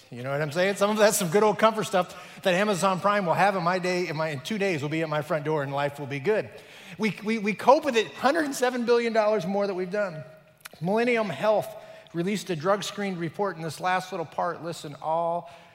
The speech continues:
illegal drug use is up across the board. It doesn't include even the use of marijuana as we're going there. Overdoses are up nearly twenty percent. Some of us, when we're,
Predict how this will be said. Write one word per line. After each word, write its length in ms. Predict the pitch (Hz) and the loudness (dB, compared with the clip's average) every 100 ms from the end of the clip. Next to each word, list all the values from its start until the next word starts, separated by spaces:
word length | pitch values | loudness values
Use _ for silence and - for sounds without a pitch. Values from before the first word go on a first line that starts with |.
| - | -18
illegal 380 | - 160 175 160 | -8 -4 -2 -4
drug 420 | 143 143 160 156 | -6 2 2 2
use 300 | 139 151 143 - | -4 -6 -6 -8
is 180 | 143 127 | -12 -8
up 280 | 147 151 - 143 | -4 -4 -6 -10
across 500 | 139 - 147 143 - | -10 -6 -4 -4 -10
the 80 | |
board. 340 | 131 135 143 135 | -12 -8 -6 -6
It 80 | 123 | -8
doesn't 240 | 135 139 | -8 -6
include 460 | 135 - - 143 135 | -8 -10 -10 -8 -6
even 240 | 131 131 | -6 -6
the 80 | 131 | -8
use 200 | 131 - | -8 -8
of 60 | |
marijuana 500 | 123 127 123 123 127 | -6 -4 -2 -2 -2
as 200 | 123 117 | -4 -6
we're 60 | 120 | -8
going 300 | 120 123 123 | -6 -4 -4
there. 200 | 120 113 | -4 -4
Overdoses 800 | 127 143 147 131 131 123 131 120 | -2 -2 -2 -4 -4 -6 -8 -6
are 160 | 123 | -4
up 160 | 127 127 | -4 -4
nearly 300 | 131 131 120 | -8 -6 -6
twenty 340 | - 139 127 | -8 -8 -8
percent. 600 | 117 110 - - 135 - - - - _ _ _ _ _ - - - _ _ _ - - _ _ _ | -8 -10 -10 -10 -12 -14 -18 -20 -20 _ _ _ _ _ -20 -20 -20 _ _ _ -20 -20 _ _ _
Some 240 | - 202 | 0 2
of 140 | 185 147 | 2 2
us, 220 | 147 151 | 0 0
when 120 | 143 | -4
we're, 180 | 131 | -4